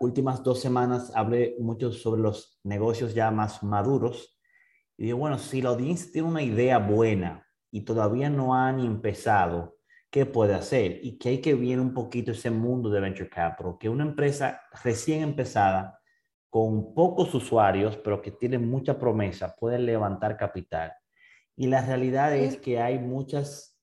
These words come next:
Speaker 1: eh, formas de hacerlo.
Speaker 2: Khalil, déjame preguntarte algo antes de que, de que continúes. Es, para, para mí, al igual que para la audiencia que nos escucha, es importante saber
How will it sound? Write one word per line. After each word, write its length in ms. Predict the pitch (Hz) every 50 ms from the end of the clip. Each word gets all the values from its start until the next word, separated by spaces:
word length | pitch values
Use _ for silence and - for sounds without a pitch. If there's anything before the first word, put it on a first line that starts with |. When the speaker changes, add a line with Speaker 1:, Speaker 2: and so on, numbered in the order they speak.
| _ _ _ _
Speaker 1:
eh, 760 | - 110 107 107 104 104 104 104 101 - - - - - _ - - - -
formas 380 | - 139 135 127 135 117 107
de 60 | 104 92
hacerlo. 460 | - - 90 85 85 73 69 - - _ _ _ _ _ _ _ _ _ _ _ _ _ _ -
Speaker 2:
Khalil, 280 | 254 254 285 285 214 202
déjame 320 | 269 269 302 330 349 330
preguntarte 640 | 339 320 311 277 247 214 226 220 208 208 247 226
algo 320 | 185 170 175 175 165 185 175
antes 400 | 156 160 160 - 185 185 180 -
de 160 | 180 175 175
que, 320 | - 185 175 160 151 147 -
de 120 | 151 156
que 100 | - 160
continúes. 800 | - 160 160 156 - 156 147 151 151 151 160 175 185 180 - - _ _ _ _ _ _ _ _ _ _ _ _ _ _ -
Es, 300 | 226 277 269 - - _ _ - - - -
para, 340 | - 233 214 220 208 202 202
para 220 | - 202 185 185 185
mí, 280 | 185 202 254 339 370
al 120 | 330 240 190
igual 300 | 170 160 175 175 180 180
que 120 | - 196
para 320 | 180 - 190 180 180 175 170
la 180 | 170 170 160
audiencia 600 | 156 160 160 165 190 220 233 226 214 - 185 160
que 120 | - 170 151
nos 220 | 151 151 - 156
escucha, 400 | 151 - - - 165 165 - 202
es 80 | - 262
importante 880 | 247 240 220 - 208 180 165 - - 196 202 196 175 165 - - 156
saber 480 | 151 - 160 143 147 147 143 139 -